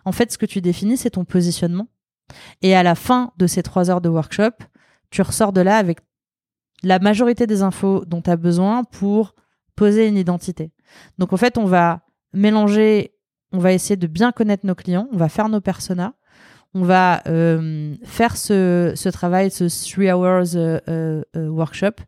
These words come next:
et, euh, et à la fin, on sort de ça avec, euh, des codes. Donc ça, ça nous prend peut-être dix jours, deux semaines. On sort de ça avec des codes et on se dit, « Ok, voilà, maintenant, on a peut-être dix jours encore pour, euh,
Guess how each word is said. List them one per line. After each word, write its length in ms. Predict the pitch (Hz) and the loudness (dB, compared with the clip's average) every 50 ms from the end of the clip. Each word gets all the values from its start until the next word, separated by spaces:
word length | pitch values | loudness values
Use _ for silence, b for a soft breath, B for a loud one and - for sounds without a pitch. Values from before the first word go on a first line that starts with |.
| b b b b b b b b b b _ | b b b b b b b b b b _
et, 240 | 185 196 226 233 220 | 2 4 4 6 6
euh, 600 | 202 185 180 175 175 175 170 170 170 165 165 160 - - - _ _ _ _ _ - | 4 4 4 2 2 0 -2 -4 -4 -4 -6 -8 -10 -12 -18 _ _ _ _ _ 0
et 140 | 208 208 196 | 2 2 4
à 80 | 180 | 4
la 100 | 165 165 | 2 0
fin, 340 | 156 - - 233 262 269 - _ | 0 2 2 2 2 0 -2 _
on 160 | 202 196 190 | -2 0 0
sort 260 | 185 - - 208 190 196 | 0 0 0 0 2 2
de 100 | 185 180 | 2 0
ça 220 | - - 226 240 | 2 2 2 2
avec, 360 | 233 196 185 190 190 - - | 4 4 2 2 0 0 0
euh, 120 | 180 170 165 | 0 0 2
des 160 | 170 185 180 | 0 0 2
codes. 260 | - 175 160 147 - - - | 2 0 0 0 -6 -8 -8
Donc 100 | 170 - | -4 -2
ça, 120 | 233 240 | 0 0
ça 100 | - 220 | 0 0
nous 120 | 180 180 | -2 -2
prend 180 | 170 - - 180 | -4 -4 -6 -6
peut-être 240 | 170 - 170 160 _ _ _ - _ _ | -4 -4 -6 -6 _ _ _ -20 _ _
dix 180 | 180 175 202 233 | -6 -4 -2 0
jours, 280 | 240 226 190 - _ _ _ _ _ _ _ | 0 -2 -4 -6 _ _ _ _ _ _ _
deux 260 | 180 170 165 185 196 | -12 -4 -2 0 0
semaines. 280 | 190 - 202 180 170 165 B B B B B B B B B | 0 -2 -2 -4 -4 -6 B B B B B B B B B
On 60 | 196 | -2
sort 180 | - 262 247 247 | 0 0 2 2
de 80 | 240 | 0
ça 100 | 202 233 | 0 2
avec 140 | 220 208 196 | 0 2 2
des 100 | 180 175 | 0 0
codes 320 | - - 208 226 233 220 - - | 2 2 0 0 0 -4 -4 -2
et 100 | 175 180 | -2 0
on 100 | 175 180 | 0 0
se 60 | 175 | 0
dit, « 140 | 180 214 220 | 2 2 2
Ok, 180 | 190 170 - | 2 2 0
voilà, 300 | 202 190 170 175 170 160 | 0 2 2 2 0 0
maintenant, 540 | 156 156 156 - - 202 214 233 247 233 - _ - | -2 -4 -6 -4 0 0 0 0 0 -2 -8 _ -8
on 180 | 175 170 175 175 | -6 -4 -2 0
a 320 | 180 175 175 170 160 156 - _ _ _ _ _ _ _ _ _ _ _ _ _ _ _ _ _ - _ | 2 2 2 2 0 -2 -8 _ _ _ _ _ _ _ _ _ _ _ _ _ _ _ _ _ -6 _
peut-être 180 | - 202 180 | -2 -2 0
dix 180 | 170 180 208 214 | 0 0 2 2
jours 180 | 208 220 226 | 2 2 2
encore 600 | 202 196 175 - - 190 202 240 - - _ _ _ _ _ _ _ _ _ _ _ _ _ _ _ _ _ _ | 2 0 -2 0 -2 -2 -2 -2 -6 -14 _ _ _ _ _ _ _ _ _ _ _ _ _ _ _ _ _ _
pour, 320 | - - - 214 220 214 208 | -10 -2 2 2 4 4 4
euh, 580 | 190 175 175 175 170 170 170 170 165 165 165 | 4 4 4 4 4 4 4 4 2 2 0